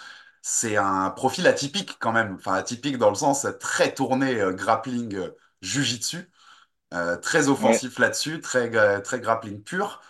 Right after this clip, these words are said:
Speaker 1: Euh, une galère, hein, une galère sur ça, enfin, qui essaye toujours d'attraper,
Speaker 2: <laughs>
Speaker 1: euh, une jambe, un talon, un genou qui passe. Il a le record de clés de genou à l'U F C, si je dis
Speaker 2: Oui.
Speaker 1: pas de bêtises, il en a trois,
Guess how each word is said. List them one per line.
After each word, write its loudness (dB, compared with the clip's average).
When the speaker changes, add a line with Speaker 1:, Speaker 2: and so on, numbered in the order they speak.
Speaker 1:
Euh, 2
une -4
galère, 2
hein, 2
une -8
galère 2
sur -6
ça, 2
enfin, -4
qui -10
essaye -8
toujours 0
d'attraper, 2
Speaker 2:
<laughs> -
Speaker 1:
euh, 4
une -2
jambe, 4
un 4
talon, 0
un -6
genou 0
qui -12
passe. 0
Il 4
a 10
le 6
record 4
de 0
clés -4
de -4
genou -2
à -4
l'U -2
F -10
C, -6
si -12
je -2
dis 2
Speaker 2:
Oui. 2
Speaker 1:
pas 4
de -6
bêtises, -4
il 0
en 2
a 0
trois, 4